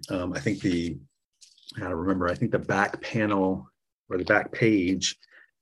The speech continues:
is, um, you know, what, what was going to be the, um, the, you know, uh, the back cover. And was there gonna be something on there a little bit more than, than that? And, and, and Chris really wanted the Black Lives Matter with the black. And so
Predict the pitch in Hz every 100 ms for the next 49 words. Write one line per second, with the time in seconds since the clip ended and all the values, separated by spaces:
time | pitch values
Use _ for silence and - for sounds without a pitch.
0 | _ - 98 90 90 92 87 85 85 85
1 | - _ _ _ - 85 87 98 - -
2 | 104 101 85 104 101 92 98 95 98 95
3 | 95 - - - _ _ - 98 92 92
4 | 85 - 101 90 87 82 82 - _ _
5 | _ _ _ _ - 92 85 82 82 82
6 | - _ _ _ - 90 80 82 - -
7 | _ - 90 85 90 104 - - 104 80
8 | - - _ 104 95 98 101 101 98 98
9 | 95 95 98 92 95 95 90 90 95 90
10 | - 92 98 92 85 87 85 - - -
11 | 95 113 92 90 92 87 85 87 87 -
12 | - - 98 101 98 95 92 87 80 95
13 | 90 95 87 90 98 92 85 87 85 -
14 | 80 95 95 82 - 82 - 92 87 82